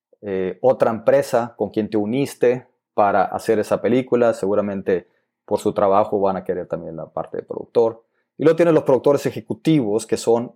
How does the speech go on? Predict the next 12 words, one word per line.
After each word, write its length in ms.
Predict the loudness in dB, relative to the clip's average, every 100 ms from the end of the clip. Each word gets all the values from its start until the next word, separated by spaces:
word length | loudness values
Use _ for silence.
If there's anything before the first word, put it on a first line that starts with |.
| _
o 160 | 0 0
los 120 | 2
que 100 | 0
metieron 380 | 2 2 2 0
el 120 | -2
dinero, 540 | -2 0 2 0 -6 _ _ _ _ _ _ _ _
o 120 | -6 -4
los 120 | 0
que 120 | 0
metieron 640 | 0 2 2 4 2 0 -4
el, 440 | -2 -2 -4 -6
la, 540 | -6 -6 -8 -12 -16